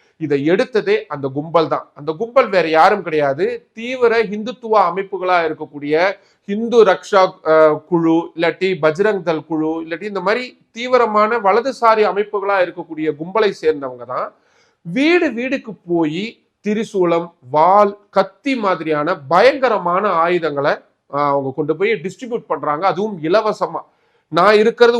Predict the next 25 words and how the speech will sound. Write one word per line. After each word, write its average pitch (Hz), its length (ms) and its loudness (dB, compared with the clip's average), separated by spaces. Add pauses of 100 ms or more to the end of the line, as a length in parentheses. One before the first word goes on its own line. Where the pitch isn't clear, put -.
உத்தரப்பிரதேசத்துல 190 760 -2
தான், 208 200 4
அதுவும் 233 440 -2
இந்த 165 260 -4
சம்பவம் 220 440 2
நடந்த 180 320 -2
அதே 190 420 4
காசியாபாத் 208 680 2
மாவட்டத்துல 170 520 -2
தான் 165 200 -4
நானும் 160 360 -2
இருக்கிறேன். 147 400 -6 (100)
என்னோட 170 320 -2
வீட்டுல 208 480 -6
இருந்து 196 500 -2 (240)
ஒரு 220 180 4
சில 240 500 0
கிலோமீட்டர்கள் 226 640 2
தள்ளி 202 340 -2
இருக்கக்கூடிய 160 480 -4
ஒரு 208 200 2
காலனி 214 460 2
பகுதிகளில் 147 640 -6
தான் 226 160 0
இப்படி 208 440 -8